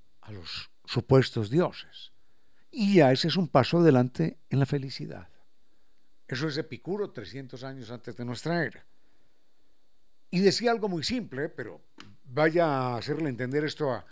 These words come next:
a casi ocho mil millones de seres humanos. Decía, "Dar el bien y recibir el bien es mejor y más fácil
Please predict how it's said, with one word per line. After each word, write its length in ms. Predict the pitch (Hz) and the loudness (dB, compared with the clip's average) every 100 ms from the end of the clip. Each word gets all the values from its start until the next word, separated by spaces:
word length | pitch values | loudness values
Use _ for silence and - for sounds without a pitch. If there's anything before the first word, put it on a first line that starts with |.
| - - - - | -20 -20 -20 -14
a 320 | - - - - | -12 -12 -14 -4
casi 260 | 156 139 | -2 -2
ocho 220 | 151 - 131 | -4 -6 -8
mil 160 | 147 | -8
millones 340 | 143 143 151 131 | -6 -4 -4 -4
de 80 | 117 | -4
seres 300 | 147 131 117 | -2 -4 -6
humanos. 500 | 208 135 - - - - - - - - - - - - - - - - - | -6 -6 -10 -20 -20 -20 -20 -20 -20 -20 -20 -20 -20 -20 -20 -20 -20 -20 -20
Decía, 400 | - 127 139 110 - - - - - | -10 -6 -6 -6 -12 -20 -20 -20 -14
"Dar 480 | 127 110 220 240 | 2 12 12 12
el 140 | 190 135 | 12 10
bien 420 | 123 117 90 80 - - - - - - - - | 10 8 6 -4 -12 -20 -20 -20 -20 -20 -18 -8
y 100 | 151 | -4
recibir 640 | 151 160 151 151 165 220 | 2 4 4 4 6 8
el 140 | 151 113 | 8 8
bien 460 | 139 220 240 208 - - - - - - - - | 8 8 6 0 -10 -18 -20 -20 -20 -20 -20 -8
es 320 | - 165 - - - - - | -4 -4 -4 -12 -20 -20 -16
mejor 840 | 127 135 135 151 185 190 - - - - - - - - - | -10 -2 0 8 12 12 10 -2 -18 -20 -20 -20 -20 -20 -8
y 140 | 143 | -4
más 300 | 139 160 - | 0 0 0
fácil 680 | - 180 202 - 117 202 | 2 4 4 2 -2 -2